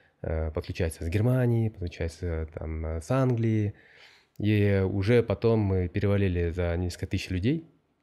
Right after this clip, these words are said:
Э, то есть он стал на, на тот момент, это двух тысячи третий год, наверное, тогда только всё зарождалось, да.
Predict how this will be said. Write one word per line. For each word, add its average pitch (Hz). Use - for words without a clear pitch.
Э, 85
то 80
есть -
он 90
стал 87
на, 98
на 95
тот 123
момент, 147
это 80
двух 87
тысячи -
третий 104
год, 113
наверное, 78
тогда 95
только -
всё -
зарождалось, 95
да. -